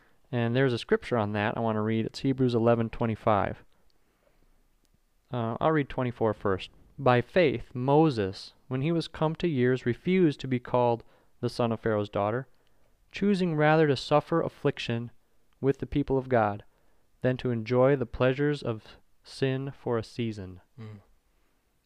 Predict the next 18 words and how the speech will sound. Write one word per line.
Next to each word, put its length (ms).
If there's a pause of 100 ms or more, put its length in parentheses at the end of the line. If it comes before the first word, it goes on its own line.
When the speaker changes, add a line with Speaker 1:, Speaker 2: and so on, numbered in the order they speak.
(180)
Speaker 1:
So 140
that's 120
a 40
really 220
good 240
scripture. 420
It 120
says, 380
yeah, 220
there 180
is 140
pleasure 340
in 120
sin 240
for 180
a 60
season. 520 (340)
Speaker 2:
Right. 300